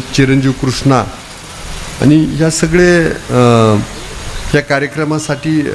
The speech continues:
उपस्थित आहे. हा खरं तर पारिवारिक कार्यक्रम आहे. यांनी बऱ्याच जणांनी मगाशी शुभेच्छा दिली की परत एकदा उद्घाटन म्हणजे तुमचं अजून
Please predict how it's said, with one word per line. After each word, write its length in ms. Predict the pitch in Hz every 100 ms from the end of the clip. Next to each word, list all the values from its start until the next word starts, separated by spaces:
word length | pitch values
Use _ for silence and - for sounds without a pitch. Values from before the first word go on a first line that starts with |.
| -
उपस्थित 520 | 135 135 131 143 - 156
आहे. 100 | 165
हा 140 | 143 143 - -
खरं 160 | 151 151
तर 40 | 165
पारिवारिक 580 | - 160 165 175 185
कार्यक्रम 600 | 156 151 127 120 123 104
आहे. 120 | 95 80 - - - - - - - - - -
यांनी 360 | 123 147 151 143
बऱ्याच 400 | 131 123 139 156
जणांनी 300 | 151 156 156
मगाशी 380 | 147 143 147 156
शुभेच्छा 460 | - 139 147 147
दिली 240 | 147 143 147
की 160 | 147
परत 500 | 151 - 151 165 156
एकदा 260 | 160 151 147
उद्घाटन 580 | 143 143 139 143 139 117
म्हणजे 240 | 110 123
तुमचं 400 | 127 131 127 151
अजून 400 | 131 117 139 143